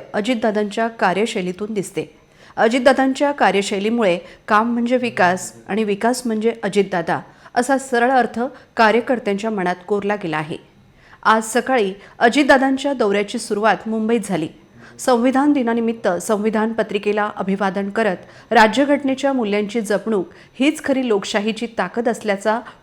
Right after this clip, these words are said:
पुनरुच्चार केला. त्याचबरोबर सकाळी अजितदादांनी मुंबईतील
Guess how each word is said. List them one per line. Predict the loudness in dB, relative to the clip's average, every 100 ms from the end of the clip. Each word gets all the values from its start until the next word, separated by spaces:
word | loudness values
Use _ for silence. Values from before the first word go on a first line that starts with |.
| -4
पुनरुच्चार | -2 -2 -4 -4 -4
केला. | -4 -6 -6 -10 _ _ _ 2
त्याचबरोबर | 2 4 4 4 2 -2 -10 -8
सकाळी | -2 4 4 4 2
अजितदादांनी | 0 0 4 4 4 2 2
मुंबईतील | 0 2 2 2 0 -2